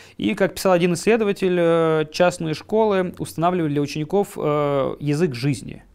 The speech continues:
То есть, по сути, кроме того, что было дан-, дано им в школе, они не знали больше абсолютно ничего. Собственно, и в-, весь, э, инструментарий, которыми они могли, э,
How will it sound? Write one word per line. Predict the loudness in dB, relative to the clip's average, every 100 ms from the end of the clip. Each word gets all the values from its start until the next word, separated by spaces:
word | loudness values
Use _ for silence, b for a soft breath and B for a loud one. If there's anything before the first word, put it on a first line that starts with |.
| b b b b _
То | -10
есть, | -6
по | -4 -4
сути, | -2 0 0 0 -2 -8
кроме | 2 4 4
того, | 0 0 0
что | -2 -6
было | -4 -4
дан-, | -4 -6
дано | -6 -2 -2
им | -2
в | -4
школе, | 0 2 2
они | 0 0
не | -2
знали | -4 -2 0
больше | -2 -2 -4
абсолютно | -4 -4 -4 -4
ничего. | -4 -4 -6 -8 -14 b b b b b -12
Собственно, | -10 -8 -6 -4 -4
и |
в-, | -6 -12
весь, | -2 2 2 0 -4
э, | -2 -2 -4 -8 -16 -18 -6
инструментарий, | -4 -2 0 2 2 2 2 0
которыми | -4 -4 -2
они | -2
могли, | -2 -4 -2 -4 -4 -8
э, | -8 -6 -6